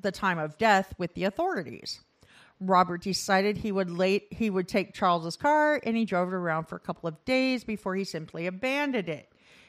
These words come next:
He told the detectives, quote, "I felt terrible."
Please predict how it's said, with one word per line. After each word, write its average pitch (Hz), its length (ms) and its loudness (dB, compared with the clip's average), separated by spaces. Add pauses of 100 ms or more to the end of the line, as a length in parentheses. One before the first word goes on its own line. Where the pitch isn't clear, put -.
(120)
He 247 120 -6
told 208 220 -2
the 214 80 2
detectives, 196 800 0 (180)
quote, 214 380 0
"I 160 140 0
felt - 320 -4 (340)
terrible." 311 560 0